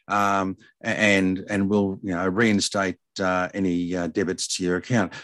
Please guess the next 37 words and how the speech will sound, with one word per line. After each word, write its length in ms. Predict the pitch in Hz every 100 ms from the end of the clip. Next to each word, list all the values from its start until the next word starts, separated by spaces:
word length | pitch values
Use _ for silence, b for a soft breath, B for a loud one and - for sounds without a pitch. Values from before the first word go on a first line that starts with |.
| B
So 180 | 135
there's 280 | 120 117 104
those 480 | 127 - 151 175 185
sort 160 | 143 113
of 160 | 104
things, 280 | - 107 113
but 140 | -
also 540 | 143 170 - 120 110 101 b b _
at 100 | 120
the 180 | 123 117
other 260 | 135 123 110
end, 320 | 110 113 101 _ -
if 160 | 117
someone, 600 | - 135 131 127 117 104 101 _ _
uh, 420 | 92 98 98 95 92
makes 360 | 107 139 143
a 60 | -
trans-, 520 | - 110 95 95 - - -
transaction 640 | - 107 95 107 98 107
on 100 | 95
the 160 | 90 101
internet 460 | 107 117 113 117 B -
and 100 | 123
gets 220 | 135 -
a 40 |
wrong 160 | 113 110
account 320 | 98 107 101
number 380 | - 85 80 92
or 100 | 95
gets 280 | 127 117 -
a 40 |
wrong 220 | 107 110
I 240 | 101 101 101
D, 400 | 90 101 92 87 B
what 200 | - 127
happens 580 | 120 117 113 98 87 85
there? 380 | 104 107 98 78